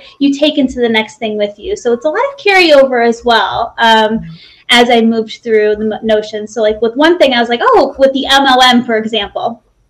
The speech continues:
I was like, "I really like working with a team and with people." Like, that was something that I took away from that.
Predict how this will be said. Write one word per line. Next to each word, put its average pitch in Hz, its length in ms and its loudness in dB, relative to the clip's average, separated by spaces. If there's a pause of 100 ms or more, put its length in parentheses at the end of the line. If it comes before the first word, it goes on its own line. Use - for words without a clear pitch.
(400)
I - 20 -4
was 262 80 -2
like, 262 100 2
"I 254 80 4
really 277 280 0
like 247 400 -2 (140)
working 233 580 -2
with 208 280 -2 (180)
a 269 40 -8
team 277 400 -8
and 233 140 -4
with 240 160 -4
people." - 420 2
Like, 240 160 0
that 247 100 4
was 269 140 0
something 262 300 -2
that 214 100 -4
I 220 120 -2
took 220 200 -8
away 208 260 -2
from 185 180 -14
that. - 280 -12